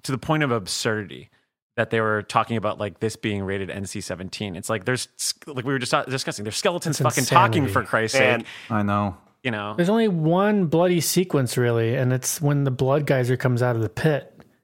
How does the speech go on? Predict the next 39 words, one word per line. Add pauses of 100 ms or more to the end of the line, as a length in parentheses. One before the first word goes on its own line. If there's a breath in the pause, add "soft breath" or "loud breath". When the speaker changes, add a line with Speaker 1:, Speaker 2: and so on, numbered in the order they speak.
(440)
Speaker 2:
And
then
Speaker 4:
That's
Speaker 2:
there's
Speaker 4:
it.
Speaker 2:
really
none,
there's
really
nothing
else.
It's
just,
just
almost
maybe
disturbing
stuff,
Speaker 1:
Well,
Speaker 2:
but
Speaker 1:
it,
it
really
sucks
'cause
it's
like
Universal
really
wanted
this
to
be
P
G
thirteen,
which
I
think